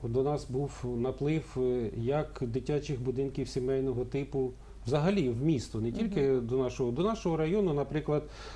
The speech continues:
Speaker 1: е, приїхало, евакуйовані були два дитячі будинки сімейного типу із Береславського району. Е, вони повністю, ми їх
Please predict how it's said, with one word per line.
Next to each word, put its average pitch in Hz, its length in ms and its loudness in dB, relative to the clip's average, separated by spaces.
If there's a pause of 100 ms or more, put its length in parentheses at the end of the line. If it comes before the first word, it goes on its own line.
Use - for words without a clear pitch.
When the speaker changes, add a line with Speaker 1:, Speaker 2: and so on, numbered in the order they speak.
(240)
Speaker 1:
е, 131 760 4 (1000)
приїхало, 147 1080 0
евакуйовані 156 760 4
були 127 360 2
два 131 240 2
дитячі 135 420 0
будинки 127 460 0
сімейного 127 500 -2
типу 135 360 -4
із 131 140 0
Береславського 131 760 -2
району. 165 460 2 (1000)
Е, 127 340 0
вони 160 220 4
повністю, 151 800 2
ми 143 160 0 (180)
їх 127 440 -2